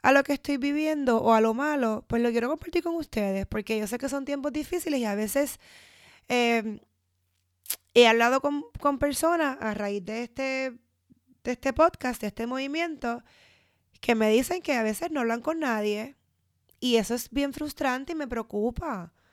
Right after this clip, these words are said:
So, mi-, llámenme a mí. <laughs> A mí me encanta hablar, el que me conoce lo sabe.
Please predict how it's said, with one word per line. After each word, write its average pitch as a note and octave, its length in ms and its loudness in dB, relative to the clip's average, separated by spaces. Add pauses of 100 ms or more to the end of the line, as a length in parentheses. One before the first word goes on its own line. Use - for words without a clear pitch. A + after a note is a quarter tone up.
(400)
So, A#3+ 440 4
mi-, G#3+ 200 -6 (100)
llámenme G3+ 520 -2
a A#3+ 100 -4
mí. C4+ 560 -6
<laughs> D4 640 -2
A B3+ 60 -4
mí B3 120 0
me B3+ 100 0
encanta C#4 440 -4
hablar, C4+ 320 0
el D#4 120 0
que C4 140 -2
me A#3+ 120 -2
conoce G#3+ 360 -2
lo C4+ 120 -2
sabe. A#3+ 500 0